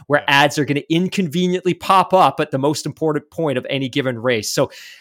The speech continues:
Speaker 1: if you don't like that, and you have cut the cable,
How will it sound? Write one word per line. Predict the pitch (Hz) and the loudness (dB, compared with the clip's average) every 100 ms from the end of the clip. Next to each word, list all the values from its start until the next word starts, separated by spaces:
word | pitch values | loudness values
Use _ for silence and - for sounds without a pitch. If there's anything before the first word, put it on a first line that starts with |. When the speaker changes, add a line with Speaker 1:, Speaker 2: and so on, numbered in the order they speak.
| _ - | _ -2
Speaker 1:
if | 214 202 | 2 2
you | 202 170 | 0 0
don't | 170 180 208 | 2 2 2
like | 202 220 | 0 0
that, | 226 233 240 - _ _ _ _ _ _ _ - | 2 2 2 -4 _ _ _ _ _ _ _ -2
and | 156 | 2
you | 143 | 4
have | 113 170 180 | 4 2 2
cut | - 185 | 0 0
the | 160 | 0
cable, | 165 165 170 180 175 | 2 2 4 2 2